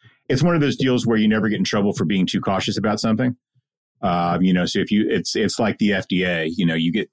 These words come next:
you get in trouble for approving something, not for not approving something. So you, you get in trouble for letting stuff out, not for, uh, for overclassifying things. That being said,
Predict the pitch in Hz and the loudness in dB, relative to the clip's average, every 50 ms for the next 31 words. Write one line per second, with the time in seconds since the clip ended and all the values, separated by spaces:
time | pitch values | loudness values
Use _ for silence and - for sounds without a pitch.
0 | _ - 117 101 98 117 107 113 - 113 107 104 92 - 90 78 - - - 120 | _ -2 0 2 2 2 2 2 2 0 0 0 0 -2 -4 -4 -4 -2 0 0
1 | 104 87 85 80 - - 82 76 - 85 85 87 80 - - 87 87 87 80 76 | 2 2 0 -2 -4 -6 -8 -8 -6 -4 -4 -4 -4 -4 -4 -2 -2 -2 -2 -4
2 | 73 - 90 82 - _ - - - - _ _ - - 92 82 82 85 82 - | -6 -10 -14 -16 -14 _ -14 -14 -14 -16 _ _ -6 -2 0 2 2 2 0 -2
3 | - - 90 80 - - 85 - - 87 85 85 - 95 87 87 82 82 82 - | -2 -2 0 0 0 -2 -2 -2 0 -2 -2 0 0 0 0 0 0 -2 -2 -2
4 | - 80 - - 92 85 80 87 82 85 80 80 - - - 92 85 82 80 80 | -4 -4 -4 -2 -2 -2 -2 -2 -4 -4 -4 -6 -8 -8 -6 -4 -4 -2 -4 -6
5 | - - - 107 92 87 82 82 - - 92 90 92 - - 90 85 85 82 - | -8 -6 -4 -2 -2 -2 -2 -4 -4 -2 -2 -2 -2 -2 -4 -2 -2 -2 -2 -2
6 | 90 85 85 82 - - - _ _ _ _ _ _ - - - _ _ _ - | -2 -2 -2 -4 -6 -10 -12 _ _ _ _ _ _ -20 -20 -20 _ _ _ -2
7 | 135 151 196 165 143 143 127 110 - - 135 127 123 117 107 95 | 0 2 2 2 4 4 2 2 0 0 0 0 0 0 0 -2